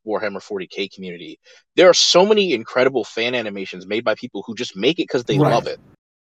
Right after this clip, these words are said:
Speaker 1: And a lot of these people who, um, you know, they wanna see their favorite show or version of their favorite show, like, it doesn't have to be an animation, but if you want your thing to be made, you should make it yourself.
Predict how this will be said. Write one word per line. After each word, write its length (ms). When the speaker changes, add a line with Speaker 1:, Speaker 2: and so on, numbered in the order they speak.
Speaker 1:
And 120
a 40
lot 200
of 40
these 160
people 460
who, 560
um, 580
you 80
know, 120
they 100
wanna 340
see 220
their 300
favorite 400
show 280
or 140
version 260
of 60
their 100
favorite 320
show, 300
like, 240
it 100
doesn't 200
have 400
to 100
be 380
an 100
animation, 640
but 100
if 120
you 100
want 420
your 160
thing 320
to 80
be 140
made, 340
you 80
should 260
make 240
it 120
yourself. 340